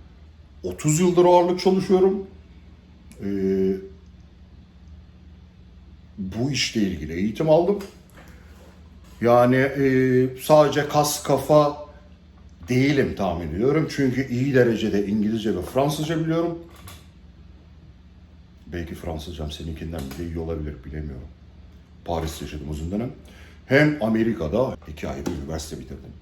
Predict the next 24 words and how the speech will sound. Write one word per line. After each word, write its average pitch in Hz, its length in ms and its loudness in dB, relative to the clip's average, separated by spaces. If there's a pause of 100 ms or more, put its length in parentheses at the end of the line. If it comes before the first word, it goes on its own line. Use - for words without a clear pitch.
(220)
İnsan 87 360 -10
vücuduyla 80 420 -10
ilgili, 76 280 -10 (520)
hareket 78 360 -8
sistemiyle 76 560 -8
ilgili. 73 180 -12 (960)
Şimdi 151 720 2 (880)
bu 127 400 -2
video 143 280 4
aslında 135 380 0
uzun. 151 500 -2
Bazı 107 380 -4
yerleri 110 400 0
kesilmiş. - 800 -6 (480)
Bazı 110 420 0
yerlerinde, 113 640 2
e, 101 460 0
daha 101 260 0
bir 104 60 -6
sürü 101 240 -4
bir 98 120 -4
şeyler 98 300 0
söylüyor. 92 540 -4
E, 80 260 -6